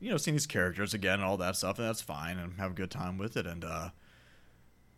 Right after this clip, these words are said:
I'm interested in seeing where it's going. Also, the, the nostalgia isn't as bad. The references aren't hitting me over the head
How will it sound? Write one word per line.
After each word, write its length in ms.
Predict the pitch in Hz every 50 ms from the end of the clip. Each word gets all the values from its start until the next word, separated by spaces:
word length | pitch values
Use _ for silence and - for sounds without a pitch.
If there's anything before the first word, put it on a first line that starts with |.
| - - -
I'm 120 | - 123
interested 300 | 113 107 117 - - 113
in 40 | 110
seeing 240 | 98 - 113 110 98
where 100 | 110 107
it's 120 | 104 107
going. 260 | - 110 104 120 139 160
Also, 500 | 190 220 214 220 202 165 147 135 - - -
the, 240 | 117 127 127 127 101 110
the 240 | 107 107 120 117 107
nostalgia 600 | 110 113 - - 160 160 151 139 107 98 110 104
isn't 240 | 98 87 98 90 87
as 100 | 85 80
bad. 420 | 131 98 95 90 - - - - - - - -
The 80 | -
references 640 | 98 117 117 - - 101 92 - 101 92 87 82 90
aren't 200 | 92 87 87 90
hitting 220 | 98 95 92 90
me 120 | 87 87 87
over 180 | 87 87 85 90
the 80 | 90
head 280 | 90 92 87 85 82